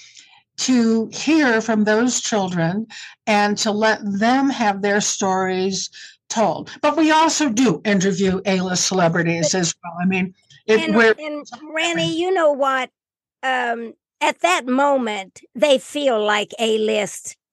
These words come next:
Speaker 2: kind of, uh,
Speaker 1: Oh, yeah.
Speaker 2: celebrities. And that is the key: is to give them the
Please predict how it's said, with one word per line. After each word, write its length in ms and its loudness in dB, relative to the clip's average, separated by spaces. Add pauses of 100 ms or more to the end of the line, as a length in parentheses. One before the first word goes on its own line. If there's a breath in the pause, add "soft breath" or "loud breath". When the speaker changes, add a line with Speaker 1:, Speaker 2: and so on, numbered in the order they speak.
Speaker 2:
kind 300 -2
of, 140 -2
uh, 20 -18
Speaker 1:
Oh, 60 -20 (160)
yeah. 40 -2
Speaker 2:
celebrities. 800 -2 (260 loud breath)
And 260 2
that 260 2
is 180 2
the 140 2
key: 680 -6
is 280 2
to 100 0
give 320 0
them 220 2
the 120 2